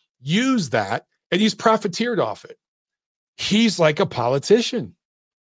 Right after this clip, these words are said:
He's better at that shit than Joe Biden.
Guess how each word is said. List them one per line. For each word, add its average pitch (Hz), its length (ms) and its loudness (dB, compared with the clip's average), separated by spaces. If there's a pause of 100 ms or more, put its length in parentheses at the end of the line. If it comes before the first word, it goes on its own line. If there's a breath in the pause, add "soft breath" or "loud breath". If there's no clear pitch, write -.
(500)
He's 226 300 2 (340)
better 240 400 4
at 139 200 4
that 117 240 -2
shit 139 340 -4
than 143 200 0
Joe 139 220 2
Biden. 127 540 0